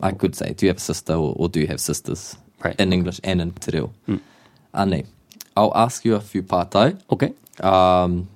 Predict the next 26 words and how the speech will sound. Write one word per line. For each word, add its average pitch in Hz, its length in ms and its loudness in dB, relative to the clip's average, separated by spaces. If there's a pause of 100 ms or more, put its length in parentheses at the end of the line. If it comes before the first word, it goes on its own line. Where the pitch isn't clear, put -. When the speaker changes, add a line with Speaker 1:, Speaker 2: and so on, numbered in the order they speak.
(420)
Speaker 1:
and 92 180 -2
just - 180 -6
think 107 200 2
about, 95 460 2 (720)
ai, 95 360 4 (220)
the, 98 300 0
the 101 100 -4
category 120 520 4
that 113 120 4
it 85 100 0
fits - 380 -2
in 117 500 4
and, 98 300 -2
and 98 240 0
why 113 240 4
I'm 110 140 4
using 101 260 2
either 98 260 0
a 98 280 0
or 90 140 -2 (380)
o. - 20 -18 (880)
"He 127 580 4 (420)
ngeru 113 500 4 (120)
tāu?" 135 420 0 (2750)
Speaker 2:
"Kāore 110 540 2
āku 101 380 0